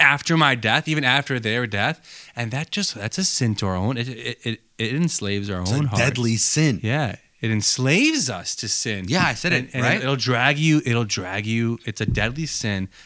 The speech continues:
Speaker 1: because you'll literally lose eternal life because you're allowing yourself to attach yourself, to be attached to that, to
Speaker 2: To the
Speaker 1: that
Speaker 2: world.
Speaker 1: sin, to that, to the world.
Speaker 2: Like I, like, like Saint John said earlier,
Speaker 1: Mm-hmm.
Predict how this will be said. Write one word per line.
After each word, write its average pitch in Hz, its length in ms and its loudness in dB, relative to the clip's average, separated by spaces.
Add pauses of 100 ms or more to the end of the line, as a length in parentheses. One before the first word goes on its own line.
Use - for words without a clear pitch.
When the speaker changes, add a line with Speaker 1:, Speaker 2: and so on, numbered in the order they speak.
(120)
Speaker 1:
because - 320 -6
you'll 98 160 -4
literally 101 420 -4
lose 95 240 -4
eternal 87 300 -8
life 92 340 -12 (460)
because 120 300 -2
you're 127 120 0
allowing 104 320 0
yourself 92 380 -4
to 90 120 -10
attach 87 360 -10
yourself, 92 480 -10 (640)
to 123 80 -10
be 123 80 2
attached 98 360 -4
to 92 60 -8
that, - 300 -12
to - 80 -10
Speaker 2:
To - 80 0
the 131 60 2
Speaker 1:
that 117 60 0
Speaker 2:
world. 107 140 2
Speaker 1:
sin, 95 160 -8
to - 120 -6
that, 101 180 -2
to - 100 -16
the 101 60 -4
world. 90 200 -10
Speaker 2:
Like 135 40 -12
I, 131 60 -10 (120)
like, 131 320 -8
like 127 140 -6
Saint 139 240 2
John 139 240 2
said 147 260 0
earlier, 135 280 0
Speaker 1:
Mm-hmm. 110 180 -6